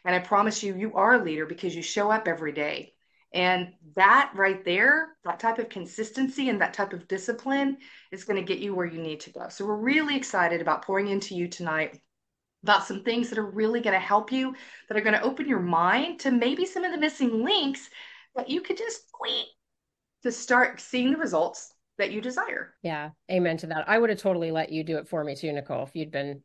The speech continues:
Speaker 2: my upline. <laughs>
Speaker 1: Did it all. I did it all. I even ordered
Speaker 2: That's
Speaker 1: product.
Speaker 2: okay.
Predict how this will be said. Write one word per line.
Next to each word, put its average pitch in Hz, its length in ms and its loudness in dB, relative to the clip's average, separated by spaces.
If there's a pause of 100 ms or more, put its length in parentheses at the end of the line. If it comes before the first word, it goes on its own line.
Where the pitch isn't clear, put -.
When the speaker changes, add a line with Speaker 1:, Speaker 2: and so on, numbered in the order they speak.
(120)
Speaker 2:
my 139 200 -6
upline. 120 440 -10
<laughs> - 600 -10
Speaker 1:
Did 226 140 8
it 208 120 8
all. 190 580 10 (200)
I 277 120 2
did 262 200 6
it 233 120 6
all. 185 640 6 (220)
I 247 60 2
even 262 180 0
ordered 233 280 10
Speaker 2:
That's - 80 -6
Speaker 1:
product. 294 360 10
Speaker 2:
okay. 202 500 8